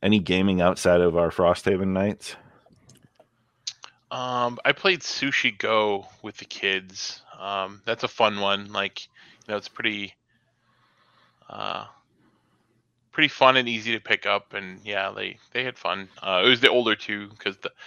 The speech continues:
Speaker 2: the little one's not quite there yet. She doesn't quite get it, but, um, yeah, the older two were able to pick it up pretty quick. So that's good.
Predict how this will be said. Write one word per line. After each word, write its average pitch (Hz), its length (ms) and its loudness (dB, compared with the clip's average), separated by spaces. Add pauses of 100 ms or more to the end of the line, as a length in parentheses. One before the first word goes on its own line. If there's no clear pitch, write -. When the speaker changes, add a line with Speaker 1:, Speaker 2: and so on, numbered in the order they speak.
(200)
Speaker 2:
the 160 80 0
little 185 240 8
one's 147 360 -2
not 131 240 4
quite 113 400 -2
there 107 200 2
yet. 107 280 2 (140)
She - 160 -14
doesn't 104 260 -14
quite 120 340 -6
get 120 160 -4
it, 120 200 -4 (200)
but, 82 200 -2 (720)
um, 82 440 -10 (300)
yeah, 98 160 -4
the 98 80 -6
older 110 220 -8
two 98 240 -14
were 92 240 -10
able - 200 -10
to - 60 -18
pick - 220 -14
it 62 60 -14
up - 100 -12
pretty - 180 -20
quick. - 220 -20 (420)
So - 140 -20
that's - 160 -20
good. - 180 -18